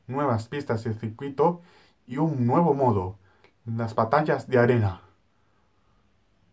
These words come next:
Número dos. Kingdom Hearts cuatro. Kingdom Hearts cuatro es un nuevo y próximo, es un nuevo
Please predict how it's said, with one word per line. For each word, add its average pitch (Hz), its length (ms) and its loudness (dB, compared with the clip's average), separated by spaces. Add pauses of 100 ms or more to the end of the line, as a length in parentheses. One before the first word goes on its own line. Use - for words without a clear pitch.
(920)
Número 151 340 4
dos. 117 440 4 (3250)
Kingdom 143 320 -2
Hearts 160 340 2
cuatro. 110 540 4 (1300)
Kingdom 180 260 2
Hearts 156 240 2
cuatro 135 440 0 (180)
es 160 180 -2
un 156 220 0
nuevo 147 520 0
y 123 100 -6
próximo, 131 560 -2 (1300)
es 151 140 -16
un 156 100 -8
nuevo 127 380 -4